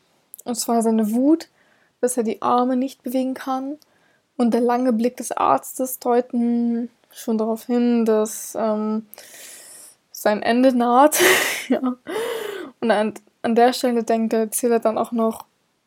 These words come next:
dass er selber herauskriegen muss, was für eine Verwundung du hast und ob du in deiner alten Schule bist. Also diese beiden Aspekte sind für ihn jetzt von Bedeutung. Ja.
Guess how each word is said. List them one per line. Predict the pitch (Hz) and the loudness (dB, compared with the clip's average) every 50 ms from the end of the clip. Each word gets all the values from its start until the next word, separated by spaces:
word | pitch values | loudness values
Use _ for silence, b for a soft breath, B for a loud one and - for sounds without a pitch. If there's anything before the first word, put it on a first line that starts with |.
| _ _ _ - - | _ _ _ -2 -2
dass | 220 214 - - - | -2 -2 -2 -8 -4
er | - 240 254 240 | -2 -2 -2 0
selber | 233 240 240 233 233 233 220 | 2 2 2 2 2 -2 -2
herauskriegen | 240 226 226 233 233 - - - - 262 240 226 226 214 214 214 | 0 2 2 2 0 -2 -8 -10 -4 -2 0 2 2 2 2 2
muss, | 220 226 233 233 - - - - | 2 0 0 -2 -4 -10 -8 -8
was | 214 214 226 240 240 - - - - | -2 0 0 0 0 -4 -10 -10 -10
für | - 254 | -6 -6
eine | 240 233 226 | -4 -4 -6
Verwundung | - - 247 214 208 226 226 226 226 233 226 226 | -6 -4 -4 -4 -2 0 2 2 2 2 2 2
du | 220 226 208 | 0 0 -2
hast | 220 233 233 240 240 - - _ - - _ _ - | -2 -2 -2 -2 -2 -6 -14 _ -20 -20 _ _ -4
und | - 247 240 240 247 247 240 - - - | 0 2 2 2 2 0 -2 -4 -10 -10
ob | - 233 233 _ - | -10 -12 -12 _ -6
du | - 226 220 | -4 -2 -2
in | 220 214 | -2 -2
deiner | 208 208 208 - | -2 -2 -2 -2
alten | - - 240 - - 220 | -2 -4 -4 -6 -8 -10
Schule | 220 - - - - - | -10 -10 -14 -10 -10 -10
bist. | - - - - - - | -10 -10 -12 -12 -10 -8
Also | - 240 - 220 | -8 -8 -6 -6
diese | 208 233 226 214 220 | -4 -4 -2 -2 -2
beiden | - 226 226 226 226 214 226 226 b b b b b b b b b b b | -2 0 -2 -2 -2 -4 -8 -10 b b b b b b b b b b b
Aspekte | - - - - 233 233 - 233 | -14 -14 -4 -4 -4 -4 -4 -8
sind | 214 226 214 214 214 | -6 -4 -4 -4 -6
für | 214 - | -6 -8
ihn | - 233 233 240 | -8 -8 -6 -8
jetzt | - - - - | -10 -10 -12 -14
von | - - 247 247 _ _ _ _ | -14 -14 -14 -14 _ _ _ _
Bedeutung. | - - - - - - - - - 269 262 _ _ _ _ _ _ _ _ _ _ _ _ _ _ _ _ _ _ B B B B B B B B B B - | -8 -6 -4 -4 -4 -6 -10 -16 -16 -16 -20 _ _ _ _ _ _ _ _ _ _ _ _ _ _ _ _ _ _ B B B B B B B B B B -4
Ja. | - - - | -4 -4 -4